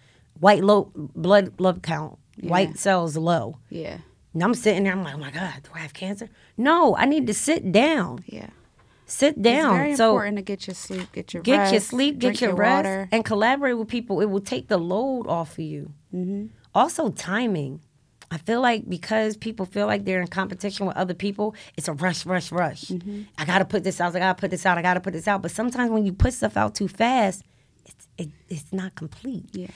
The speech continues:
Speaker 1: And people can see that. Take your time.
Speaker 2: Mm-hmm.
Speaker 1: Really take pride
Speaker 2: Everyone
Speaker 1: in your
Speaker 2: has a,
Speaker 1: craft.
Speaker 2: everyone has their season, you know?
Speaker 1: Mm-hmm.
Speaker 2: And your friend's season probably isn't gonna be the same as yours. So, like, just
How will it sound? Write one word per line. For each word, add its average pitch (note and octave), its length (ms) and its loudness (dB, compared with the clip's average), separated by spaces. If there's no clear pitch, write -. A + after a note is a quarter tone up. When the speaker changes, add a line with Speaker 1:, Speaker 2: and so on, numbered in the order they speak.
Speaker 1:
And E3 160 -4
people A#3+ 320 -6
can D#3+ 220 -6
see A3 380 -6
that. E3 300 -10
Take C#4 260 -6
your A#3 100 -6
time. E3+ 640 -6
Speaker 2:
Mm-hmm. F#3+ 140 -10
Speaker 1:
Really D4+ 380 -2
take C#4+ 300 -10
pride A#3+ 420 -4
Speaker 2:
Everyone G3 340 2
Speaker 1:
in F3+ 60 0
your A3+ 80 -4
Speaker 2:
has A3+ 60 -2
a, A#3 100 2
Speaker 1:
craft. D#3+ 320 -4
Speaker 2:
everyone A3+ 380 -4
has G#3 280 -6
their F#3 160 -6
season, F3 520 -10
you F3 120 -4
know? F3+ 280 -4
Speaker 1:
Mm-hmm. G#3+ 460 -6
Speaker 2:
And E3+ 400 -8
your F3+ 160 -8
friend's G3+ 360 -8
season G#3 420 -6
probably F#3+ 640 -8
isn't F#3 200 -10
gonna F#3 220 -8
be F#3 120 -6
the F3+ 80 -10
same E3+ 300 -8
as E3 100 -10
yours. D#3+ 260 -14
So, E3+ 280 -12
like, E3+ 240 -14
just A3+ 280 -10